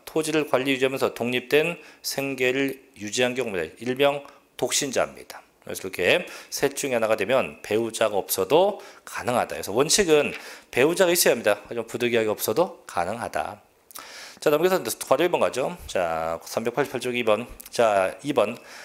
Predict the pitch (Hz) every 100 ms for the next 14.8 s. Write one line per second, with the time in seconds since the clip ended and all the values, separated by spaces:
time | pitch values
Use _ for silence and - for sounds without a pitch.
0 | - - 117 160 190 196 190 180 175 104
1 | 90 147 180 156 139 120 - 120 - 156
2 | 147 151 151 147 131 127 120 - 165 139
3 | 107 87 73 - - 139 180 147 117 117
4 | - - - - 135 147 151 202 220 185
5 | - 170 180 180 170 - - 160 160 147
6 | 131 131 127 131 120 98 87 87 - _
7 | 104 123 156 202 185 151 107 139 127 98
8 | - 123 120 - 120 135 156 139 120 -
9 | 120 120 107 95 147 175 180 - - _
10 | - 160 160 113 104 139 92 - - _
11 | - 120 143 127 110 - 117 110 117 135
12 | - 104 127 120 120 123 90 90 120 117
13 | - - - 107 113 135 101 - - -
14 | - 104 127 135 160 151 110 110